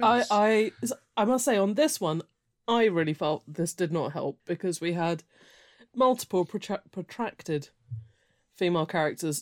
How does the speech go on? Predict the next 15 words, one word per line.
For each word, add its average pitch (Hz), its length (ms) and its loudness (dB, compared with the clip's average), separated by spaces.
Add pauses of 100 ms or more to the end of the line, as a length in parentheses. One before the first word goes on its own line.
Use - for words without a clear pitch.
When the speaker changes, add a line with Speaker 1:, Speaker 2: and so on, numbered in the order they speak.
Speaker 1:
sacrificing 170 580 -4
themselves, 156 480 -2
sometimes 285 460 0
in 208 80 0
ways 190 240 2
I 180 120 -2
felt 170 200 -2
were 156 180 -8
kind 202 480 -4
of 160 120 -2
out 117 140 -6
of - 100 -20
character. 120 560 -12 (800)
Um, 165 500 -4 (1080)
and 302 340 0